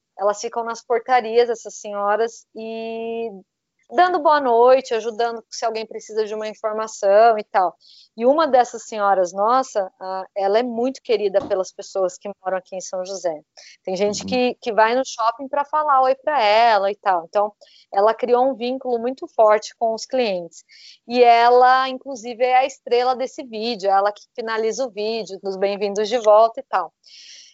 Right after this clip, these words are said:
Speaker 1: E quando a gente foi gravar esse vídeo, a gente tomou todo o cuidado, de, tipo,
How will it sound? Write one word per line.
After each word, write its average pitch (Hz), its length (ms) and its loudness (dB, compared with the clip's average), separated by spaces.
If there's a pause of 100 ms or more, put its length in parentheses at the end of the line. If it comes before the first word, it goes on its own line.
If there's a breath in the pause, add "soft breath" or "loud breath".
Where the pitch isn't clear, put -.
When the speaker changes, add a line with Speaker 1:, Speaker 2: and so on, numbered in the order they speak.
(120)
Speaker 1:
E 226 80 -10
quando 269 220 4
a 285 60 6
gente 269 240 -6
foi 208 160 2
gravar 190 500 4
esse 220 240 -6
vídeo, 214 340 -14
a 202 60 -10
gente 190 220 -20
tomou 220 240 -10
todo 220 220 -10
o - 20 -6
cuidado, 220 420 -4
de, 196 80 -12
tipo, - 340 -16